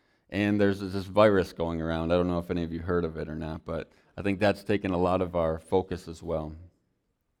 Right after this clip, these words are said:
What if we said for the month of January, we're gonna start off twenty-two different? We're gonna start off twenty-two right and put our focus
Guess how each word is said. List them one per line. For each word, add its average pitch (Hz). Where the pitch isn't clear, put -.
What 156
if 196
we 208
said 190
for 156
the 127
month 113
of 110
January, 90
we're 107
gonna 139
start 131
off 101
twenty-two 104
different? 78
We're 123
gonna 135
start -
off 123
twenty-two 120
right 85
and 90
put 120
our 123
focus 90